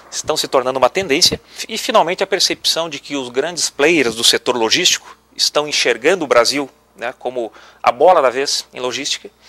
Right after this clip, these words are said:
Primeiro, devido ao seu nível de riqueza, à sua potencialidade de crescimento industrial e em serviços,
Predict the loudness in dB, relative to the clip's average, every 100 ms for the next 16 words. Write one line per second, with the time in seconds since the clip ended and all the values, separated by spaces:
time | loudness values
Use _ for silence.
0 | -20 -20 -20 -20 _ -20 -20 -20 -20 _
1 | -10 -6 0 0 0 -4 -2 0 0 -2
2 | -8 -14 -10 -8 -8 -10 -10 -6 -4 -4
3 | -4 -6 -6 -8 -6 -6 -4 0 -2 -2
4 | -6 -6 -4 -4 -6 -6 -6 -4 -4 2
5 | 4 4 0 -6 -4 -2 -2 -2 -4 -4
6 | -8